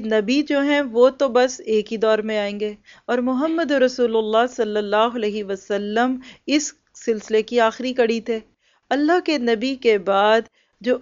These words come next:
अगले लोग हैं, सिद्दीक, शहीद और सुलहा, ये तीन कैटेगरीज ऐसी हैं जो क़यामत तक मौजूद रहेंगी। अल्लाह के नबी सल्लल्लाहु अलैहि वसल्लम ने फरमाया, "मेरी उम्मत का एक गिरोह ज़रूर हिदायत पे रहेगा।" ये नहीं हो सकता कि पूरी उम्मत भटक जाए।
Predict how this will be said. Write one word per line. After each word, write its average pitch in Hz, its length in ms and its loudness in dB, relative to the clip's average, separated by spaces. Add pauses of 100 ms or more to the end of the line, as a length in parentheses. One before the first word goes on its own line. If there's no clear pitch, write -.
अगले 240 400 0
लोग 220 340 4
हैं, 226 140 0
सिद्दीक, 233 760 -6
शहीद 220 600 -4
और 214 120 0
सुलहा, 202 680 0 (320)
ये 240 140 2 (200)
तीन 285 420 0
कैटेगरीज 220 680 0
ऐसी 196 360 -4
हैं 240 340 -2 (240)
जो 220 220 -4
क़यामत 202 580 -2
तक 240 140 0 (120)
मौजूद 196 380 -4
रहेंगी। 175 400 -12 (420)
अल्लाह 254 200 2
के 254 100 2
नबी 226 140 -2
सल्लल्लाहु 226 100 -6
अलैहि 214 140 -4
वसल्लम 214 180 -2
ने 220 120 -6
फरमाया, 208 440 -2
"मेरी 247 280 0
उम्मत 214 340 -4
का 208 120 0 (120)
एक 214 160 0
गिरोह 214 340 0
ज़रूर 214 400 -4
हिदायत 208 400 0
पे 196 80 -4
रहेगा।" 180 340 -8 (400)
ये 302 120 0
नहीं 349 120 0
हो 320 60 2
सकता 277 280 2
कि 262 120 -4
पूरी 254 260 -2
उम्मत 226 320 -2
भटक 196 280 -6
जाए। 180 220 -8